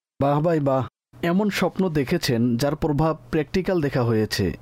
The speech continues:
হয়ে যায় অনেক সময়। অনেক গভীর স্বপ্ন থাকে এবং এর প্রভাব প্রকাশ হতে থাকে। তো কান্না যে রয়েছে, সেটি কোনো দুঃখের সংবাদ শোনার প্রতি ইঙ্গিত হয়ে থাকে। তো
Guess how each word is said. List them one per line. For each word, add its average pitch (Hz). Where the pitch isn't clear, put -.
হয়ে 165
যায় 107
অনেক 131
সময়। 92
অনেক 190
গভীর 151
স্বপ্ন 156
থাকে 92
এবং 208
এর 202
প্রভাব 156
প্রকাশ 160
হতে 139
থাকে। 101
তো 190
কান্না 185
যে 220
রয়েছে, 180
সেটি 190
কোনো 214
দুঃখের 165
সংবাদ 151
শোনার 208
প্রতি 165
ইঙ্গিত 190
হয়ে 143
থাকে। 110
তো 214